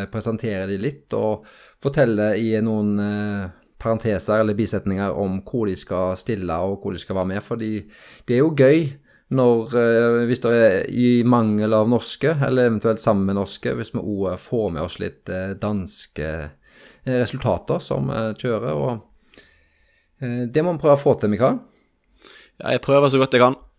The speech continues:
Speaker 2: Og så har jeg også en svenske som er med og det satser med det norske triathlonlandslaget, Gabriel Sandør.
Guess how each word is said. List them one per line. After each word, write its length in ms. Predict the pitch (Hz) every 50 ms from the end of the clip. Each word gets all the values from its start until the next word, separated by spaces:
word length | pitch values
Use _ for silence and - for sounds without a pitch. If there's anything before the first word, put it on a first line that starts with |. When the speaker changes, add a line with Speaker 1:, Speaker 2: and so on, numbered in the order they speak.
| _ _ _ _ -
Speaker 2:
Og 120 | 117 117 -
så 140 | - 127
har 160 | 117 120 113 104
jeg 100 | 101 110
også 140 | 117 113
en 80 | 113 104
svenske 500 | - - 113 110 117 - - - 117 104
som 280 | - - 101 101 101 98
er 280 | 101 101 101 98 92 92
med 240 | 95 95 95 92
og 60 | 87 85
det 80 | 90
satser 540 | - - - - - 95 - - - - 90
med 120 | 90 92
det 100 | 90 90
norske 320 | 90 90 - - - 92 85
triathlonlandslaget, 960 | - - 95 90 87 85 85 82 80 80 - - 78 78 76 - - 98 101
Gabriel 360 | 90 90 85 85 87 80 80
Sandør. 400 | - - 85 85 80 82 78 -